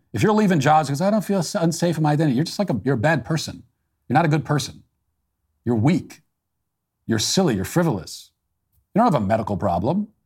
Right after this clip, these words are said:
You have a character problem. This has nothing to do with mental health one way or another.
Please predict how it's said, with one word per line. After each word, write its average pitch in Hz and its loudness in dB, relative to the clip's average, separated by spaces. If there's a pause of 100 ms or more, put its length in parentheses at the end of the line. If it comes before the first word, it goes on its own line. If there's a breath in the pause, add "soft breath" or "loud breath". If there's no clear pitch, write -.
(140)
You 139 0
have 143 2
a 190 -4
character 190 -4
problem. 78 -10 (1120)
This 147 2
has 156 2
nothing 175 2
to 160 2
do 165 2
with 135 0
mental 131 0
health 131 0
one 127 0
way 127 2
or 123 2
another. 139 0